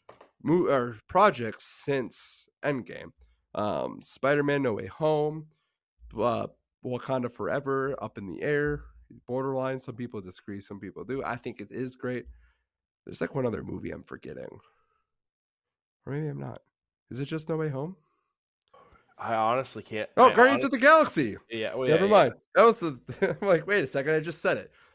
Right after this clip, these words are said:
Speaker 1: Guardians of the Galaxy three. Like, there is great projects, and this is one of 'em. Like, this movie is arguably the greatest Guardians of the Galaxy movie. It's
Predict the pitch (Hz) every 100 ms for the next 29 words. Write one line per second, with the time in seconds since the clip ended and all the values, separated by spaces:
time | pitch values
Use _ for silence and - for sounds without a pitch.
0 | _ _ - 214 214 208 208 214 226 120
1 | 123 165 185 185 190 190 170 170 160 147
2 | - 101 131 147 147 160 143 - - 127
3 | 135 135 151 165 165 175 160 147 151 127
4 | - 123 135 135 127 127 123 117 - 101
5 | 92 - 95 101 87 - - 151 190 185
6 | 175 - _ _ _ - 131 131 - -
7 | - -